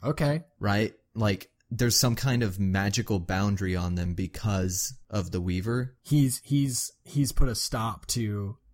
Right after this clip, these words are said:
Speaker 1: the, the only, oh man, that does make this really cool though. It's like,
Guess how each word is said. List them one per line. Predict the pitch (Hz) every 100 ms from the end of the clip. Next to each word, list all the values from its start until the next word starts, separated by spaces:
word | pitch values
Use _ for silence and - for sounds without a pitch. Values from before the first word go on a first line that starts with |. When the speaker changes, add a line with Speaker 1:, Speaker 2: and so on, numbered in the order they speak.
| -
Speaker 1:
the, | 143 139
the | 151
only, | 156 208 190 - - _ _
oh | 127 123 113
man, | 117 127 113
that | -
does | 139 131
make | 131 117
this | 117
really | 135 117
cool | - 131 131
though. | 107
It's | 104 127
like, | 110